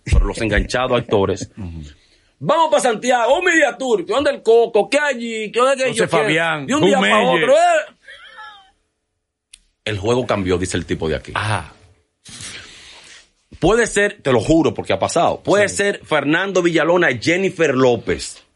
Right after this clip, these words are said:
Speaker 2: Mm.
Speaker 1: Si usted va exclusivo a mi programa, yo te busco tu logística, tu hotel, tu restaurante, tu combustible, tu, tu, tu esquema,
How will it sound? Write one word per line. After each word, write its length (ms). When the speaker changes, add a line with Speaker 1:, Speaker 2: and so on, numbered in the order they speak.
Speaker 2:
Mm. 140
Speaker 1:
Si 120
usted 200
va 260
exclusivo 760
a 20
mi 140
programa, 560
yo 120
te 80
busco 300
tu 100
logística, 560
tu 140
hotel, 460
tu 120
restaurante, 720
tu 120
combustible, 880
tu, 280
tu, 260
tu 160
esquema, 720